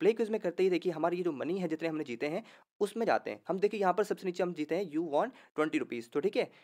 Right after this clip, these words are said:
इसको क्या करते हैं हम collect now करते हैं। जैसे हम collect now करेंगे, collect now के ऑप्शन में क्लिक करेंगे, यहाँ पर देखिए क्या लिखा है, reward transfer initiated, reward will be deposit within seventy two hours, ठीक है। तो बहत्तर घंटे में हमारे अकाउंट नंबर में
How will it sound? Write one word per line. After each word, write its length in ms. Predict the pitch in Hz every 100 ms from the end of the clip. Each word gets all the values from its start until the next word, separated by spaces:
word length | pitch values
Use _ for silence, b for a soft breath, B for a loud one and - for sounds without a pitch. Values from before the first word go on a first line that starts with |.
| b
इसको 180 | - 226
क्या 120 | 196
करते 160 | 170
हैं 80 | 240
हम 40 | -
collect 260 | 165 170
now 100 | 170
करते 180 | 156 117
हैं। 60 | 117
जैसे 280 | 135 151 247
हम 80 |
collect 260 | 226 185 185
now 100 | 190
करेंगे, 340 | 180 151 156 262 B B
collect 200 | 151 208
now 160 | 202 175 175
के 60 |
ऑप्शन 160 | 156 175
में 60 |
क्लिक 160 | 185 170
करेंगे, 160 | 185 214
यहाँ 180 | 156
पर 100 | -
देखिए 180 | 170 175
क्या 100 | 196
लिखा 140 | 170 175
है, 140 | 254 B B _
reward 420 | 127 131 165 233 -
transfer 540 | 156 143 143 160 180 262 -
initiated, 680 | 160 175 226 - 175 160 214 b b _
reward 420 | 135 143 208 220
will 160 | 185 180
be 160 | 175 185
deposit 460 | 143 131 123 175
within 260 | 131 123 247
seventy 380 | - 127 123 196 - _ _
two 100 | 135
hours, 300 | 117 101 - -
ठीक 160 | 196
है। 100 | 254 262 B B -
तो 120 | 160
बहत्तर 360 | - 139 165 226
घंटे 280 | 190 190 196
में 100 | 202
हमारे 280 | 165 143 151
अकाउंट 280 | 139 135 143
नंबर 220 | 131 131
में 160 | 170